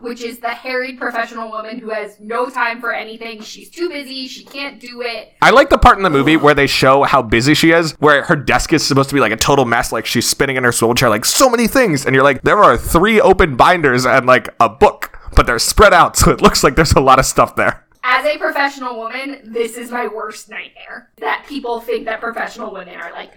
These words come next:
Speaker 1: this.
Speaker 2: So anyway, Jimmy Fallon takes his students to Drew Barrymore's office. And she's like, "Look, I do math." And the students are like, "This is awesome.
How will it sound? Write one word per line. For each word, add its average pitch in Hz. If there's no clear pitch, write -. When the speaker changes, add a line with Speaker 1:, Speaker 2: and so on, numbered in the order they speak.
Speaker 1:
this. -
Speaker 2:
So 214
anyway, 151
Jimmy 220
Fallon 160
takes 151
his 143
students 123
to 135
Drew 123
Barrymore's 107
office. -
And 110
she's 131
like, 131
"Look, -
I -
do 151
math." 165
And 95
the 113
students 123
are 110
like, 92
"This -
is 196
awesome. 104